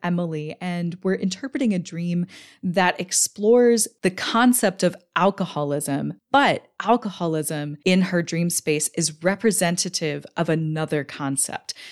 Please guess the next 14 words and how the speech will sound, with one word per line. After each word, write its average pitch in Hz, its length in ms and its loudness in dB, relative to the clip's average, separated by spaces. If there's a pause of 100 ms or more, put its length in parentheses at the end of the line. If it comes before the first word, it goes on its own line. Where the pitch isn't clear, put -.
So - 180 0
this 180 220 2
is 185 100 0
kind 175 320 0
of 160 120 2
like 151 200 -2
an 147 80 -2
Inception 139 760 -2
kind 147 260 -4
of - 100 -4
<laughs> - 0 -
interpretation 190 960 2
where 170 200 4
we're, 170 260 4